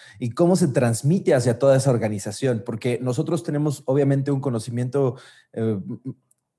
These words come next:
extenso sobre temas de startups y sabemos que en los startups, pues, de pronto hay dos, tres personas y la cultura se va definiendo en esos momentos. Pero en monstruos internacionales, eh, quisiera que me contaras en tu perspectiva,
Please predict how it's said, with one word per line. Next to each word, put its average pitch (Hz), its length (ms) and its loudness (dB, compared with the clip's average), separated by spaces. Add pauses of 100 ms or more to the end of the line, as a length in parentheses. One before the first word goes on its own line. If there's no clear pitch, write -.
extenso 143 520 0
sobre 123 320 4
temas 135 360 2
de 110 100 2
startups 139 500 0
y 123 60 -2
sabemos 127 340 0
que - 80 -2
en 117 80 -2
los 104 120 -4
startups, 139 500 0
pues, 107 220 -6
de 107 80 -6
pronto 127 280 -2
hay 120 140 4
dos, 131 300 2
tres 131 180 0
personas 127 520 -2
y 135 40 -6
la 95 120 -6
cultura 120 340 -4
se 120 120 -2
va 113 40 2
definiendo 117 440 -2
en 107 80 -4
esos 107 220 -6
momentos. 117 440 -6
Pero 117 280 0 (400)
en 127 200 2
monstruos 156 640 2 (300)
internacionales, 127 1200 -2 (220)
eh, 127 260 -2
quisiera 156 400 0
que 175 80 2
me 135 100 4
contaras 135 320 2
en 147 80 4
tu 127 140 0
perspectiva, 151 800 0